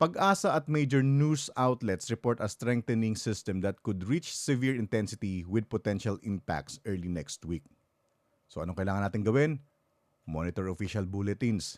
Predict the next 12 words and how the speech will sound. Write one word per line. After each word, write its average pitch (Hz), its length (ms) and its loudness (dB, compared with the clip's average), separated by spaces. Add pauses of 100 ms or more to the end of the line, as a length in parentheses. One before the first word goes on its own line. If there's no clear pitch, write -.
gaya 73 240 -4
ng 76 160 -8
Pag-asa 78 480 -8
at - 80 -20
L 85 160 -6
G 92 320 -4
U 101 80 -2
natin. 101 400 -2 (400)
Ihanda 175 560 4
ang 160 160 0
go 131 160 4
bag, 101 320 2